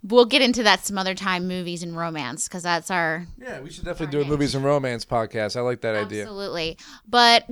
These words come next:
Speaker 1: about money again, back to money, dating, and expectations. It's not just expectations with money, um, but we basically see women and men always trying to control each other in relationships,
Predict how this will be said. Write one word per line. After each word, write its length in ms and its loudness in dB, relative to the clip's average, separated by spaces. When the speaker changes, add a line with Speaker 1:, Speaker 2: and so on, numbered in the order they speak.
Speaker 1:
about 260 6
money 260 0
again, 340 -4
back 300 -4
to 440 -4
money, 360 -8
dating, 540 -10
and 100 -12
expectations. 880 -10
It's 140 -10
not 200 -4
just 280 -6
expectations 840 -2
with 160 -14
money, 400 -8
um, 460 2
but 220 -6
we 240 -4
basically 520 -2
see 400 -4
women 320 -8
and 140 -8
men 320 -6
always 240 -6
trying 160 -4
to 60 -10
control 420 -8
each 160 -8
other 220 -4
in 100 -4
relationships, 880 -6